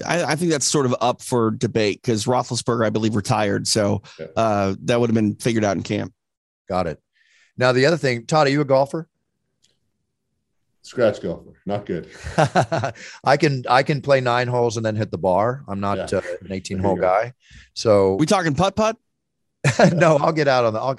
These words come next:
Speaker 2: I love
Speaker 1: Okay.
Speaker 2: golf courses. I just don't have the time. And I
Speaker 3: Yeah.
Speaker 2: hate even
Speaker 3: I
Speaker 2: saying that
Speaker 1: Well,
Speaker 2: because
Speaker 1: actually, Bruce, on the, on that, uh, quick, uh, note, uh, I had some people asking me if you were a golf guy because you were wearing that green jacket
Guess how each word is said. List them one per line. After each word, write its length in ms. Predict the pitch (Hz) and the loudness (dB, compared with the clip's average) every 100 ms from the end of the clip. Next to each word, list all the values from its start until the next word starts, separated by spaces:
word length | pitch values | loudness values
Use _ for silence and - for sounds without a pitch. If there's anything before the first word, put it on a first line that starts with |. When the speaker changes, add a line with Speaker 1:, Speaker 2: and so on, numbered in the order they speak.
| - | -4
Speaker 2:
I 200 | 143 156 | -2 0
love 100 | 120 | 0
Speaker 1:
Okay. 20 | 101 | 0
Speaker 2:
golf 200 | 82 80 | -4 -6
courses. 220 | 92 90 | -8 -8
I 140 | 113 147 | -2 -2
just 100 | 123 | -2
don't 80 | 107 | -4
have 80 | |
the 60 | 82 | -6
time. 400 | - 78 71 71 _ _ - | -8 -8 -8 -10 _ _ -2
And 120 | 123 | 0
I 20 | |
Speaker 3:
Yeah. 60 | 117 | 4
Speaker 2:
hate 140 | 123 | 2
even 160 | 107 92 | 2 -4
Speaker 3:
I 100 | 170 | -4
Speaker 2:
saying 300 | 127 92 85 | -2 -2 -4
that 120 | 85 247 | -4 0
Speaker 1:
Well, 120 | 285 | 2
Speaker 2:
because 160 | - | 2
Speaker 1:
actually, 240 | 233 247 262 | 0 0 0
Bruce, 200 | 208 208 | 2 2
on 140 | 196 | 2
the, 120 | 202 185 | 0 0
on 100 | 202 | 0
that, 180 | 185 165 165 | 0 -2 -2
uh, 220 | 160 151 131 | 0 0 -2
quick, 320 | - 202 190 180 | -4 -2 0 0
uh, 160 | 151 | 0
note, 360 | 143 160 165 120 | 0 0 0 -2
uh, 140 | - 127 | -2 0
I 180 | 92 165 | 0 0
had 200 | 180 170 | 0 0
some 140 | 165 | 0
people 240 | 185 180 151 | 0 0 0
asking 440 | 160 160 156 143 | -2 -2 0 2
me 240 | 156 180 | 2 2
if 120 | 147 127 | 0 2
you 120 | 143 | 2
were 140 | 135 | 2
a 60 | 131 | 2
golf 260 | 143 147 | 0 0
guy 200 | - 127 123 | 0 -2 0
because 240 | 127 127 | -2 0
you 80 | 135 | 2
were 100 | 131 | 2
wearing 200 | 139 135 | 2 0
that 140 | 117 | -2
green 240 | 117 139 123 | 0 0 2
jacket 440 | 135 160 - - | 0 0 -4 -8